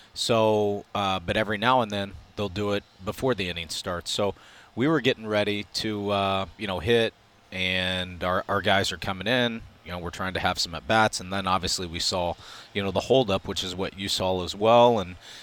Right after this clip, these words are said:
and the next thing you know, you know, we look up. It felt like, I don't know, two or three minutes of just conversation. And so now everybody's just kinda glued in, and, and all of a sudden you look up, and I think it was seven Yankees surrounding the umpires, and,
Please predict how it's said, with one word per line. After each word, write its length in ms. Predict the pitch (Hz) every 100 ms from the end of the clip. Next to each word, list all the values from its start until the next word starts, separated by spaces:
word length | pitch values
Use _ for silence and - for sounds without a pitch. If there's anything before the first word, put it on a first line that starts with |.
| - -
and 160 | 113
the 60 | 113
next 260 | 110 -
thing 100 | 120
you 100 | 110
know, 280 | 107 107 113 - -
you 80 | 98
know, 60 |
we 140 | 95 92
look 260 | 101 101
up. 240 | 101 107 104 -
It 140 | 98 - -
felt 240 | 120 127
like, 360 | 107 104 107 -
I 80 | 107
don't 120 | 107
know, 160 | 90 90
two 180 | - 123
or 80 | 104
three 280 | - 110 101
minutes 480 | 95 95 107 -
of 260 | 95 90 82
just 540 | - 104 - - -
conversation. 880 | - 104 101 95 - 98 101 - 117
And 140 | 98 87 - - -
so 160 | - 123
now 200 | 107 131
everybody's 520 | 113 107 95 98 92
just 180 | 95 -
kinda 240 | 98 95
glued 380 | 90 95 104 95
in, 300 | 95 104 113
and, 180 | 110 90 - - - - -
and 140 | 95
all 160 | 107 107
of 60 |
a 40 | 92
sudden 220 | 104 110
you 120 | 95
look 220 | 101 -
up, 260 | 104 113 -
and 180 | - - - -
I 40 | -
think 180 | 117 117
it 40 |
was 120 | 87
seven 580 | - - - 120 117 110
Yankees 500 | 101 104 107 123 113
surrounding 640 | - 98 101 104 104 104
the 140 | 98 87
umpires, 760 | 104 110 - 101 117 131 131 101
and, 280 | 95 92